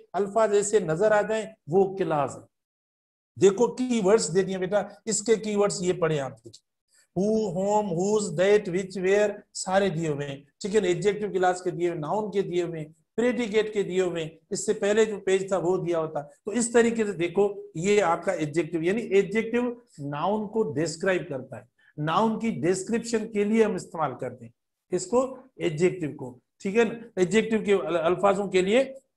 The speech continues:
जो आपके डब्ल्यूएच वाले अल्फाज दिए हुए हैं बेटा, वो ही describe करते हैं noun को। तो ये adjective class हुआ,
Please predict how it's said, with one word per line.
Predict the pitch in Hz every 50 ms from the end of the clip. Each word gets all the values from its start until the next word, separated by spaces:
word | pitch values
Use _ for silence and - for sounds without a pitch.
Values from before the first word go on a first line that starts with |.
| - 147
जो | 135 190 202
आपके | 190 175 185 180 185 185
डब्ल्यूएच | 151 143 160 156 180 196 190 185 190
वाले | 180 175 170 160
अल्फाज | 160 160 160 190 180 170
दिए | 147 131 170 190
हुए | 214 262
हैं | 277
बेटा, | 262 226 185 190 - - - - _ _ -
वो | 139 175 262
ही | 302 320 302
describe | 233 240 233 240 - 240 226 220 208 -
करते | 208 202 185 - - 196 196 196
हैं | 185 175 - - _ - 143
noun | 147 147 147 135
को। | 127 143
तो | 147 175
ये | 185 190 196 190
adjective | 180 156 156 180 175 170 160
class | 135 127 143 139 131 123
हुआ, | 123 120 120 -